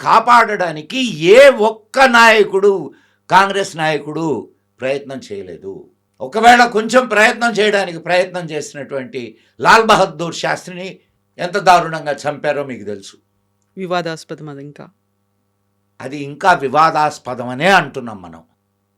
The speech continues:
Speaker 1: It was a క్లియర్ మర్డర్. పోస్ట్‌మార్టం చేసిన డాక్టర్ ఫ్యామిలీతో, ఫ్యామిలీ, ఫ్యామిలీతో సహా లేపేశారమ్మా.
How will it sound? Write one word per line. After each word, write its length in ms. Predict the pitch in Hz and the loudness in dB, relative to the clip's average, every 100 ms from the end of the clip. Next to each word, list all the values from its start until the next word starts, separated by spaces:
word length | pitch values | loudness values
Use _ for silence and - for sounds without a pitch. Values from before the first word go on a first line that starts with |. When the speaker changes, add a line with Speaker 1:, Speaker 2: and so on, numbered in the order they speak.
| _ _ _ _ - | _ _ _ _ -20
Speaker 1:
It 100 | 107 | -6
was 260 | 131 120 | -4 -4
a 60 | 147 151 _ _ | -8 -12 _ _
క్లియర్ 480 | 160 185 196 196 156 | -10 0 2 2 0
మర్డర్. 720 | 110 117 107 107 - _ - | -8 -10 -8 -10 -10 _ 0
పోస్ట్‌మార్టం 600 | 233 254 302 311 269 240 | 2 4 4 4 2 -4
చేసిన 300 | 214 170 180 | -4 -6 -12
డాక్టర్ 640 | 202 - 175 - - 285 | -14 0 2 2 4 2
ఫ్యామిలీతో, 600 | - 190 277 311 285 262 | 2 0 0 0 0 0
ఫ్యామిలీ, 340 | 185 220 240 233 | 2 2 2 -4
ఫ్యామిలీతో 800 | - - _ 175 247 269 262 254 | -12 -20 _ 0 0 0 -4 -4
సహా 280 | 185 226 254 | -2 2 2
లేపేశారమ్మా. 800 | 247 226 185 131 117 90 - | 0 -4 -8 -10 -14 -18 -18